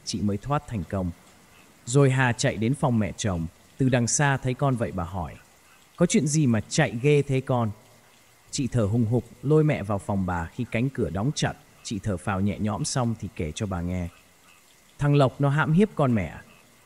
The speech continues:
Bà Mùi hỏi lại: "Cái gì cơ? Thằng Lộc nó định hãm hiếp con?"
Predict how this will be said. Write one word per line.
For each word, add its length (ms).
Bà 120
Mùi 200
hỏi 180
lại: 240
"Cái 120
gì 140
cơ? 260
Thằng 160
Lộc 200
nó 100
định 160
hãm 220
hiếp 220
con?" 240